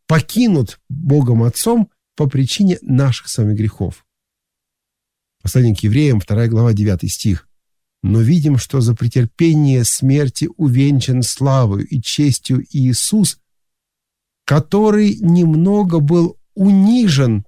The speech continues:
пред ангелами, дабы ему, по благодати Божией, вкусить смерть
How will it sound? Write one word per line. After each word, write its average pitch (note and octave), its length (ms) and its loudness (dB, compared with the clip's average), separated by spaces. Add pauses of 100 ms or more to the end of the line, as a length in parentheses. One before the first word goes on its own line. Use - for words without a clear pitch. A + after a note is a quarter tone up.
пред D3 300 -2
ангелами, C#3+ 720 0 (400)
дабы C3 360 0
ему, E3+ 340 2
по C3 180 -8
благодати C#3 640 0
Божией, D#3+ 580 0 (560)
вкусить F#3+ 600 0
смерть F3 720 0